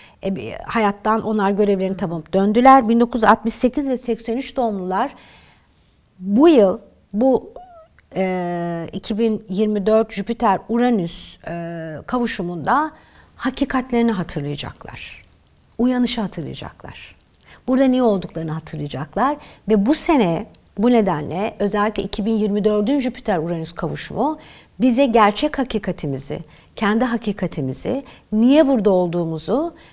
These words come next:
ve görevlerimizi hatırlatmak üzerine kapıların, frekansların, titreşimlerin açılmasına neden olacak. Bu anlamda son derece kıymetli.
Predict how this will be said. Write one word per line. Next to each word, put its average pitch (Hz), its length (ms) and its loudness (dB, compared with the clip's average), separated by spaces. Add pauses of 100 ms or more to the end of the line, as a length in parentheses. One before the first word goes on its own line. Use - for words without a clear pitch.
ve 254 60 2
görevlerimizi 226 840 2 (300)
hatırlatmak 247 680 -2
üzerine 185 400 -2
kapıların, 220 640 0 (480)
frekansların, 208 880 -2 (240)
titreşimlerin 214 800 -2 (260)
açılmasına 190 580 -4
neden 131 260 -8
olacak. - 540 -20 (520)
Bu 262 80 4
anlamda 208 400 2
son 254 320 -2
derece 196 440 -2
kıymetli. 180 640 -4